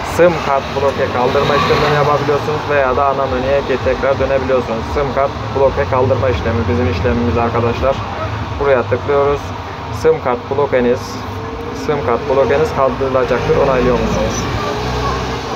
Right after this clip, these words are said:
Eğer şu anda sim kartımda bloke varsa evet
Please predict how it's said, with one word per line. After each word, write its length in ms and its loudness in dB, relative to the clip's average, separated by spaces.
Eğer 220 4
şu 180 0
anda 260 0
sim 220 -2
kartımda 440 0
bloke 280 2
varsa 400 2
evet 220 4